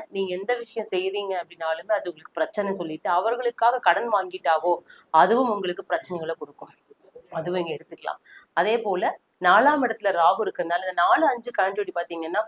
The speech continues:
குழந்தைங்களுக்கு வெளிநாடு, வெளியூர் அந்த மாதிரி இடத்துல கூட பாத்தீங்கன்னா படிக்கக்கூடிய வாய்ப்புகள் கிடைக்கும். ஆனா குழந்தைகளோட தசாபுத்திகளும் அந்த ஜாதக ரீதியா செய்யலாமா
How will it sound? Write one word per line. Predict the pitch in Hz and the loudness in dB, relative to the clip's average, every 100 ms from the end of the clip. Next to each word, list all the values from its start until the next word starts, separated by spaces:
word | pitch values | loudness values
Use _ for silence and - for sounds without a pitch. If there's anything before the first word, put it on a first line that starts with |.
| 214 | 0
குழந்தைங்களுக்கு | 233 277 294 269 254 214 | 2 0 -2 -6 -8 -4
வெளிநாடு, | 196 233 240 208 214 220 - _ - | -4 2 4 4 0 -6 -12 _ 0
வெளியூர் | 190 202 240 247 247 175 | 2 2 2 -2 0 0
அந்த | 208 262 277 | 2 0 4
மாதிரி | 277 269 233 214 202 | 6 6 2 0 -4
இடத்துல | 202 - 196 | -4 -4 -2
கூட | 208 214 | 2 2
பாத்தீங்கன்னா | 180 190 180 208 208 | 2 -2 -2 -2 0
படிக்கக்கூடிய | 196 208 202 190 165 | -2 0 -2 2 2
வாய்ப்புகள் | 180 196 180 180 | 2 -2 -4 -4
கிடைக்கும். | 156 - 160 | -8 -6 -6
ஆனா | 156 160 180 | -4 -4 -2
குழந்தைகளோட | 202 220 220 196 196 170 | -2 -2 -4 -2 -2 -4
தசாபுத்திகளும் | - 208 208 175 156 170 269 - - - - | 2 4 4 -4 -10 -8 -10 -14 -20 -6 -2
அந்த | 196 233 180 | 0 0 6
ஜாதக | 196 196 226 220 | 8 8 6 -2
ரீதியா | 196 180 190 214 | -6 -2 0 2
செய்யலாமா | 190 185 180 165 | 0 0 0 2